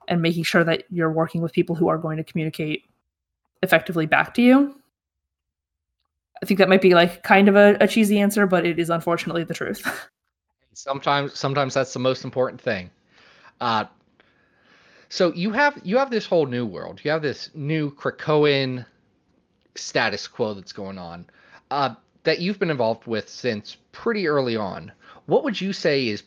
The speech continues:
Speaker 2: personally, as, you know, editor, fan,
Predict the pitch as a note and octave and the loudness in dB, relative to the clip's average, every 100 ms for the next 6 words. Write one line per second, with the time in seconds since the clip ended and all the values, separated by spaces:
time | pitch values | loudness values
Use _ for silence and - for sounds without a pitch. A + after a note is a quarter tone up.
0 | _ - - G#3 G3 C#3+ A#2 G#2 G2+ F#2+ | _ -12 0 0 0 -8 -6 -4 -4 -6
1 | - B2+ A#2+ A#2+ A2+ - - - D3 G2 | -4 -2 0 -2 -4 -10 -14 -6 -4 -4
2 | _ - - E3 E3+ D3+ C#3+ C#3 C#3 - | _ -6 -2 2 2 4 4 4 2 -4
3 | _ - - - _ _ _ - D3+ C#3 | _ -20 -20 -20 _ _ _ -4 0 2
4 | C3+ C3 C3 B2 | 2 0 -2 -8